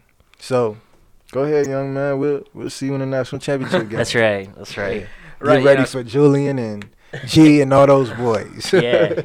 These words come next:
Speaker 3: So, I mean, you kinda spoiled the Rival Watch a little bit, but basically, no, no specific names. But, man, it's like every single time I, I look up the, the recruits for this week, you know, two four seven will put out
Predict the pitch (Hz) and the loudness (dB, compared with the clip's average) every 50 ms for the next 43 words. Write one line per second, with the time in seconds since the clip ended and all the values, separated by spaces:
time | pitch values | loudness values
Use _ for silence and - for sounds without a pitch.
0 | - - - _ _ _ _ _ _ _ - - - 160 151 147 147 143 143 135 | -10 -12 -20 _ _ _ _ _ _ _ -10 -4 -2 0 0 0 -2 -4 -8 -6
1 | - 170 151 143 - - 147 143 135 131 123 127 127 127 123 127 123 120 117 - | -4 -2 -4 -4 -4 -6 -6 -6 -4 -4 -4 -2 -2 -2 -2 -4 -4 -4 -6 -6
2 | 117 110 113 123 131 127 127 120 110 117 113 107 - 135 139 190 202 208 202 - | -10 -12 -8 -6 -4 -4 -4 -4 -4 -6 -8 -8 -8 -10 -6 -4 -4 -4 -4 -8
3 | 185 185 - 175 165 156 143 139 143 165 185 185 147 165 196 208 185 - - - | -10 -8 -6 -6 -4 -4 -4 -6 -4 -4 -4 -4 -4 -4 -6 -6 -6 -6 -10 -14
4 | - - - 160 147 143 127 135 131 127 110 - 98 95 110 120 120 107 98 - | -12 -10 -8 -10 -8 -10 -10 -10 -10 -10 -10 -14 -14 -12 -10 -8 -8 -10 -10 -14
5 | 104 - - 123 135 151 160 160 156 - 156 139 127 - - 135 127 123 113 107 | -16 -14 -12 -12 -10 -10 -10 -12 -12 -12 -12 -12 -12 -10 -8 -6 -6 -6 -6 -8
6 | 104 95 - 107 104 104 101 95 - 98 101 104 117 113 - - 113 110 - - | -10 -14 -12 -10 -10 -10 -10 -10 -12 -14 -12 -10 -10 -10 -8 -8 -8 -8 -10 -14
7 | 101 98 98 95 90 - _ _ _ 85 95 110 104 98 98 101 - - 139 131 | -14 -14 -14 -16 -16 -20 _ _ _ _ -14 -12 -12 -12 -12 -14 -12 -12 -12 -12
8 | - - 110 98 98 95 - - 107 101 98 95 - - 101 98 98 98 - - | -12 -14 -14 -14 -14 -14 -16 -14 -14 -14 -14 -14 -16 -20 -20 -20 -18 -18 -16 -18
9 | 113 107 107 104 - 110 104 95 101 92 87 - 110 101 98 92 92 90 - | -16 -16 -16 -16 -14 -14 -14 -14 -14 -18 -16 -12 -12 -10 -8 -8 -10 -10 -12